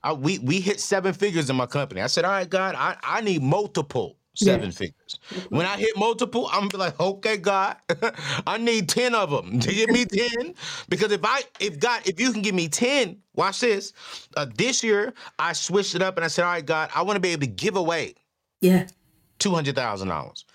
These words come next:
Speaker 2: Yeah.
Speaker 1: So if I'm giving away two hundred thousand dollars, this means I gotta be making at least two million plus.
Speaker 2: Yep.
Speaker 1: See, so, so, so I love what you said. You said, "Hey, I, I,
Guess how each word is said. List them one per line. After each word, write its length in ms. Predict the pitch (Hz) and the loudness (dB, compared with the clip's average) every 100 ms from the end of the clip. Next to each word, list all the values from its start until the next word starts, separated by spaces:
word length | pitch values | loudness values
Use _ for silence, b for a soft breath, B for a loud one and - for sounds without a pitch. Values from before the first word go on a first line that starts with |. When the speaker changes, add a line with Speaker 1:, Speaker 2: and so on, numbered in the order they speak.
| b | b
Speaker 2:
Yeah. 120 | 185 | 0
Speaker 1:
So 140 | 180 | 2
if 100 | 160 | 2
I'm 160 | 226 254 | 0 0
giving 340 | 156 247 220 | 0 0 2
away 260 | 202 202 196 | 2 2 0
two 160 | - | 0
hundred 200 | 202 170 | 0 0
thousand 320 | 175 170 151 147 | 0 0 0 0
dollars, 300 | 208 202 185 | 0 -2 -2
this 120 | 180 | 0
means 180 | 180 143 - | 0 0 -8
I 40 | 220 | -6
gotta 160 | 202 | -4
be 100 | 180 | -2
making 340 | 165 202 202 151 | 0 -2 0 -2
at 80 | |
least 360 | 139 233 220 - b b b - | 0 0 -2 -6 b b b -2
two 160 | 247 | 0
million 360 | 214 190 127 113 | 4 2 2 -4
plus. 680 | - - 254 - - - - _ - | -4 -4 -4 -6 -10 -10 -10 _ 0
Speaker 2:
Yep. 300 | 175 - - _ | 0 0 -10 _
Speaker 1:
See, 300 | - 208 220 | -2 0 0
so, 180 | 196 185 | 0 -2
so, 180 | 143 175 | 0 0
so 280 | 147 170 147 B B B | 2 0 0 B B B
I 100 | 151 | 0
love 240 | 165 240 | 2 2
what 140 | 220 165 | 2 -2
you 80 | 156 | -2
said. 440 | - 208 180 147 | 0 2 2 0
You 60 | 143 | 0
said, 180 | 160 117 | 0 0
"Hey, 240 | 160 147 | 0 0
I, 180 | 104 113 - | -2 -8 -4
I, 200 | 104 | -4